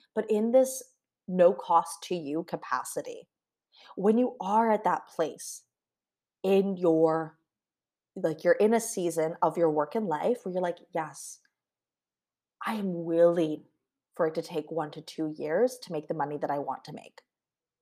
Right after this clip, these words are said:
It doesn't have to take one to two years. It's not abnormal for it to take one to two years.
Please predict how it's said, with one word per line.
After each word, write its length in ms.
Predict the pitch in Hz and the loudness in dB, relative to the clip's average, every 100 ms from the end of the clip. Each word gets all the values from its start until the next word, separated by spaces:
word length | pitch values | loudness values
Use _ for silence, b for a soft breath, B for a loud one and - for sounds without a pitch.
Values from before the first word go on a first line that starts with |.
| - | -4
It 80 | 185 | 4
doesn't 280 | 175 170 160 - - - | 6 4 -2 -12 -16 -6
have 260 | 175 262 - | -4 -4 -6
to 100 | 254 | -6
take 320 | 196 147 151 | -2 -2 -4
one 200 | 147 143 | -8 -8
to 80 | 143 | -12
two 180 | - 147 | -8 -4
years. 600 | 107 90 220 254 - - _ _ _ _ _ _ | -2 0 0 -2 -12 -18 _ _ _ _ _ _
It's 180 | 185 208 | -2 4
not 260 | 175 147 | 4 4
abnormal 1300 | - 160 175 156 156 151 165 233 294 196 135 - - _ _ | 2 -4 -6 -10 -6 2 4 4 4 2 2 0 -6 _ _
for 100 | - | -4
it 60 | 170 | -2
to 60 | 156 | -2
take 280 | 170 143 | -6 -4
one 160 | 156 151 | -4 -6
to 100 | 151 | -8
two 200 | - 156 | -10 -4
years. 520 | 147 131 196 269 - | -2 -2 -2 -6 -12